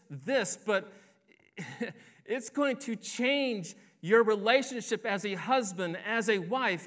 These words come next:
as a father, as a mom, as a grandfather, as a grandma. It's going to change everything, how you work, how you play,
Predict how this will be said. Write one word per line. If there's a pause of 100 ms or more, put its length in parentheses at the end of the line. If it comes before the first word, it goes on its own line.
as
a
father,
as
a
mom, (340)
as
a
grandfather,
as
a
grandma. (140)
It's
going
to
change (300)
everything,
how
you
work, (160)
how
you
play,